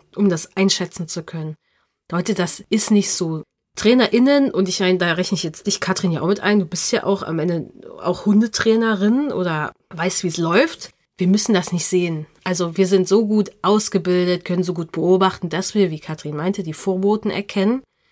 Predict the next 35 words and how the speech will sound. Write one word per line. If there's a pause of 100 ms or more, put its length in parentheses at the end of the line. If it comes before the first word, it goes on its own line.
(460)
Wir
können
gezielt
fragen
und
die
Beschreibungen
auch
aus
euch
rausholen. (600)
Ne,
wir
haben
halt
auch
die
Erfahrung,
wie
Menschen
das
schildern
auf
verschiedene
Weisen. (300)
Wir
wissen,
wie
wir
nachfragen
müssen,
um
das
zu
bekommen.